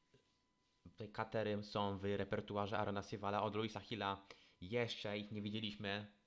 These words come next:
Póki co od niego większość fastballi, para changeupów, jeden slider. Aaron Sival, pierwszy póki co fa-, e, foul ball do tyłu, tutaj zdecydowanie. I czy check swing?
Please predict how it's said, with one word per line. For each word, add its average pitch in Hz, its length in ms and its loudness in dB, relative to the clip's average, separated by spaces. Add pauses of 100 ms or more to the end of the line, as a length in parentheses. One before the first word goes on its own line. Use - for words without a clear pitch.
(160)
Póki 117 160 -2
co 117 140 2
od 110 80 2
niego 110 200 2
większość 131 280 -2
fastballi, 120 640 0 (180)
para 127 200 2
changeupów, 120 600 2 (100)
jeden 117 240 2
slider. 113 560 2 (1080)
Aaron 113 180 -2
Sival, 104 340 0
pierwszy 120 320 -2
póki 120 180 -8
co 120 180 -4
fa-, 113 320 0
e, 120 260 -2
foul 123 220 0
ball 123 140 -4
do 117 80 -10
tyłu, 147 320 -2
tutaj 147 720 -4
zdecydowanie. 131 720 -4 (120)
I 127 140 -6
czy - 220 -6 (220)
check 151 160 -2
swing? 190 380 -4